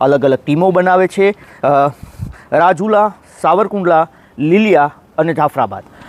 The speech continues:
આ તમામ વન વિભાગના ટીમો છે, રેસ્ક્યુ ટીમો છે, તે આ સિંહણને પકડવા માટે રેસ્ક્યુ ઓપરેશન હાથ ધરે છે. આખરે આ સિંહણ છે તેને ટ્રેન્ક્યુલાઇઝ કરવામાં આવે છે. લગભગ દસ કલાક સુધી, એવું સાંભળ્યું છે કે દસ કલાક સુધી રેસ્ક્યુ ઓપરેશન છે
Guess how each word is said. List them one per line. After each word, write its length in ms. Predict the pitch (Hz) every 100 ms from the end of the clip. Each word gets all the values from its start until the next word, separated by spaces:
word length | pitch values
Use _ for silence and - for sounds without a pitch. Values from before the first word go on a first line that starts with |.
| -
આ 100 | 170
તમામ 420 | - 175 190 233
વન 140 | 196 185
વિભાગના 520 | 160 170 170 170 165
ટીમો 460 | - - 190 226
છે, 240 | 185 180 147
રેસ્ક્યુ 340 | 170 - 254
ટીમો 260 | 220 170 156
છે, 180 | 156 143
તે 120 | 151
આ 80 | 143
સિંહણને 540 | - 202 185 131 110 - - - -
પકડવા 340 | 208 233 208
માટે 340 | 160 151 147 131 -
રેસ્ક્યુ 380 | 156 175 185 190
ઓપરેશન 320 | 160 139 151
હાથ 180 | 139 131
ધરે 200 | 113 113
છે. 200 | 107 - -
આખરે 400 | 170 175 170 180 - - - - - - - - - - -
આ 80 | 175
સિંહણ 360 | - 214 233
છે 160 | 220 196
તેને 220 | - 151
ટ્રેન્ક્યુલાઇઝ 540 | 147 147 147 180 170 -
કરવામાં 400 | 170 170 170 165
આવે 120 | 175
છે. 240 | - 175 - - -
લગભગ 340 | 180 175 214
દસ 280 | 156 185 -
કલાક 280 | 175 190 -
સુધી, 280 | 175 156 120 - -
એવું 120 | 165
સાંભળ્યું 340 | 165 170 175 214
છે 100 | 185
કે 120 | 175
દસ 140 | 151 170
કલાક 280 | 165 170 170
સુધી 340 | 165 160 170 -
રેસ્ક્યુ 360 | 143 151 - 196
ઓપરેશન 420 | 170 165 165 160
છે 240 | 147 151